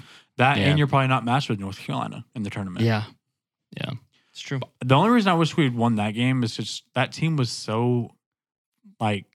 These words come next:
Speaker 1: fun to watch. Like, Dusty, uh,
Speaker 2: Jalen,
Speaker 1: Little
Speaker 2: Buff-
Speaker 1: Rock guys. Yeah.
Speaker 2: Yeah.
Speaker 3: Wasn't, uh, Qualls? Was Qualls on that team? Or am I thinking of a different team?
Speaker 2: No, that was, that was the, this one had, didn't, wasn't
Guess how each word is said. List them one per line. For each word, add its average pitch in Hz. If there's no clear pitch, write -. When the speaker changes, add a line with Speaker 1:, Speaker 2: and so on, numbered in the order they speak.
Speaker 1:
fun 110
to 95
watch. 87
Like, -
Dusty, 127
uh, 90
Speaker 2:
Jalen, 98
Speaker 1:
Little 104
Speaker 2:
Buff- 113
Speaker 1:
Rock 120
guys. 120
Yeah. 98
Speaker 2:
Yeah. -
Speaker 3:
Wasn't, 160
uh, 113
Qualls? 147
Was 117
Qualls 180
on 202
that 196
team? 214
Or 135
am 139
I 139
thinking 139
of 123
a 113
different 110
team? 101
Speaker 2:
No, 110
that 123
was, 147
that 120
was 135
the, 90
this 120
one 160
had, 120
didn't, 170
wasn't 143